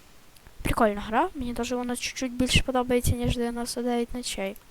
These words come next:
Так, давайте в оце покладу ще. Що це таке? А це для дров, окей.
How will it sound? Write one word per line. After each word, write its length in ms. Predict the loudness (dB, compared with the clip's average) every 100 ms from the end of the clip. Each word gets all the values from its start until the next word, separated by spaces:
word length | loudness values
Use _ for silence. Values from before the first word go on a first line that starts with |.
| -20 -12
Так, 140 | -4 2
давайте 320 | 6 6 6
в 40 |
оце 240 | 2 4 4
покладу 640 | 4 8 8 8 2 -2
ще. 280 | -4 -4 -6 -14 -20 -20 -20 -8
Що 180 | -4
це 140 | -4 -4
таке? 380 | -8 -4 -4 -6 -12 -14 -20 -20 -20 -20 -18 -4
А 120 | 0 4
це 180 | 4
для 260 | 4 4 2
дров, 640 | 4 0 2 0 0 -2 -4 -14 -8
окей. 720 | -4 -2 -2 0 2 2 2